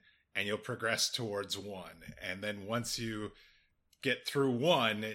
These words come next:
you'll graduate to the next one and go back to ten in the next one. So bronze ten through bronze one, then you go to silver ten, and then you have to progress up that ladder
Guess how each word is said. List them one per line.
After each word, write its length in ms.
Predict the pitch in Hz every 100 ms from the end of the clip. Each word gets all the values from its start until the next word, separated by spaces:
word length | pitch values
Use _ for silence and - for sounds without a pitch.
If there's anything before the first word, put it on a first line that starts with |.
| 104
you'll 180 | 117 110
graduate 600 | 92 113 120 117 127 110
to 100 | -
the 80 | 113
next 280 | 113 113 -
one 80 | 117
and 80 | 101
go 100 | 107
back 320 | 98 98 -
to 100 | 117
ten 480 | - - 135 104 98 104
in 100 | 110
the 80 | 104
next 340 | 101 95 - -
one. 200 | 85 -
So 380 | - 98 90 - - - _
bronze 460 | 113 120 120 117 -
ten 360 | 131 117 117
through 240 | 117 117 113
bronze 380 | 113 110 104
one, 420 | 104 117 113 117 -
then 240 | 104 98 92
you 100 | 95
go 440 | 107 104 113 104 _ _ _ _ -
to 180 | 120 101
silver 440 | - 147 131 120
ten, 480 | 113 120 101 98 98 98
and 140 | - 104
then 160 | 98
you 100 | 101
have 160 | 98 95
to 100 | 107
progress 400 | - 98 101 -
up 140 | 107
that 240 | - 123 -
ladder 280 | 92 92